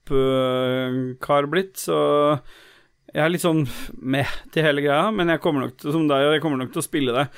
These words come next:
og jeg er jo, det, men det blir nok min sånn, eh, enspillerdel for, eh, en, mitt enspillerspill for, eh, i nærmeste framtid, for, eh, det er liksom, jeg hater å bare sette meg ned med det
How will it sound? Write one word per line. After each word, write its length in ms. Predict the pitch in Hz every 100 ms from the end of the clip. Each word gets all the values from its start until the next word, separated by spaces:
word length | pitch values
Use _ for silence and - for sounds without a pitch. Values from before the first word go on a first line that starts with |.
| - -
og 20 | 151
jeg 80 |
er 160 | 151 143
jo, 1040 | 147 156 147 147 139 139 139 135 135 135 - - - _ _ -
det, 180 | 151 165
men 160 | 165
det 120 | 160 147
blir 160 | 151
nok 140 | 156 147
min 300 | 143 127 127
sånn, 420 | 131 127 127 123
eh, 360 | 123 123 123 117
enspillerdel 1400 | 120 - 131 120 120 123 123 127 123 123 123 123 120 123
for, 220 | - 127
eh, 320 | 123 123 117 107 -
en, 360 | 151 143 147 147
mitt 180 | 151 -
enspillerspill 920 | 147 127 - 123 113 - - 143 139
for, 400 | 131 143 139 131
eh, 220 | 131 127 123 - - - _ -
i 80 | 147
nærmeste 420 | 147 131 123 135
framtid, 440 | 135 123 117 143
for, 260 | 135 131 131
eh, 440 | 131 120 110 101 -
det 240 | 131 131
er 140 | 127 127
liksom, 280 | 127 135 135
jeg 400 | 127 98 - 151
hater 400 | 160 120 - 131
å 40 |
bare 120 | 131 127
sette 300 | 147 - -
meg 160 | 110
ned 120 | 117 131
med 120 | 139
det 200 | 139